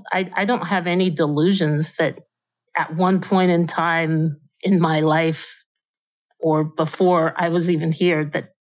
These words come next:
this country was perfect. It's that we have a system and a, a process that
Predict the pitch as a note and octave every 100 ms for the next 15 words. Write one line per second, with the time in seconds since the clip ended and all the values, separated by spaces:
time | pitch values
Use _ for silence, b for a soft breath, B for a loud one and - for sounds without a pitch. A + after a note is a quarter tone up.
0 | - D#3 - F3 E3+ D3+ D3+ - - G3+
1 | G3+ - - _ B B B B B B
2 | - E3 - - F3+ - - b b b
3 | _ _ F3 G3 G3 F3+ - F#3+ F3 D#3+
4 | D#3 C4+ B3+ - G3+ E3+ E3 D#3+ D#3 D3+
5 | D3+ - D#3+ D#3 - G#3 G#3 A#3+ - D#3+
6 | D#3+ - - - E3 -